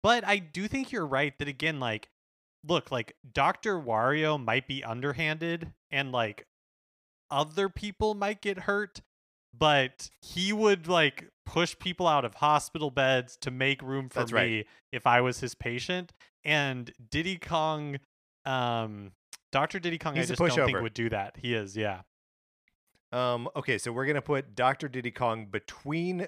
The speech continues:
Speaker 2: Doctor Wario and Doctor Waluigi.
Speaker 1: Yeah,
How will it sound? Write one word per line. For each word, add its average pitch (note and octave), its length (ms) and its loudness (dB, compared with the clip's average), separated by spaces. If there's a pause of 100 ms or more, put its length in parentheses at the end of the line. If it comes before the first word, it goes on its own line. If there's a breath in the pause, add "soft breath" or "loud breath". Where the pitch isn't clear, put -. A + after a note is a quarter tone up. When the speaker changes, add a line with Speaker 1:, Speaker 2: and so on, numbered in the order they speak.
Speaker 2:
Doctor C#3 380 -2
Wario A2+ 720 -4 (420)
and A2 220 -6
Doctor G#2+ 320 -2
Waluigi. F#2+ 640 -6 (880)
Speaker 1:
Yeah, E3+ 240 4